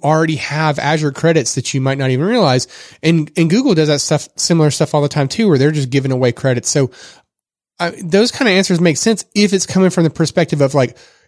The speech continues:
you know, if the respondents were answering it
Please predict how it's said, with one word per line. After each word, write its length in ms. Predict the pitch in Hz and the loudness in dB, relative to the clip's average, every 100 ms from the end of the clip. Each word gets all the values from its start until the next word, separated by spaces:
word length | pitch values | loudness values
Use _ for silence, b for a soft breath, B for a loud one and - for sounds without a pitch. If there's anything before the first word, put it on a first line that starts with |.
| - | -4
you 100 | 160 | 0
know, 380 | 143 127 120 - _ _ _ _ _ _ 185 | 2 2 2 -2 _ _ _ _ _ _ 0
if 240 | 180 180 | 0 2
the 100 | 170 | 0
respondents 680 | 156 - - 175 190 185 - | 2 0 0 2 2 0 -4
were 120 | - | -4
answering 520 | 156 160 151 175 165 | 0 0 2 0 2
it 280 | 165 165 | 2 -2